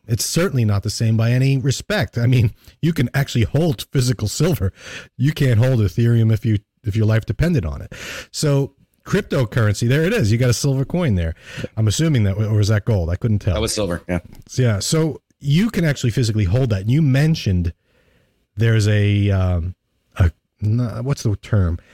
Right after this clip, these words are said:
Speaker 1: A hobby, collectible.
Speaker 2: Yeah.
Speaker 1: But, um, so one of the pros of owning crypto, uh, not crypto, but physical or even, um,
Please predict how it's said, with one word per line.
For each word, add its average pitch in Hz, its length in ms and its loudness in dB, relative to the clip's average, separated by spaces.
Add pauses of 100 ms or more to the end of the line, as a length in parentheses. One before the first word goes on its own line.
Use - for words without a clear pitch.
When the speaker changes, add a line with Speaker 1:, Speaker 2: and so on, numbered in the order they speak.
(240)
Speaker 1:
A - 60 -8
hobby, 131 640 0 (260)
collectible. 123 840 -2 (240)
Speaker 2:
Yeah. 151 160 -2
Speaker 1:
But, 131 180 -2 (160)
um, 120 440 0 (640)
so 151 380 -2 (100)
one 165 260 0
of 214 60 0
the 151 100 0
pros 143 600 0
of 123 440 -2 (1000)
owning 135 420 2 (580)
crypto, 180 360 -2
uh, 127 120 2
not 127 180 2
crypto, 107 380 0
but 110 260 -2 (380)
physical 131 560 0 (600)
or 135 180 2
even, 131 540 2
um, 110 340 0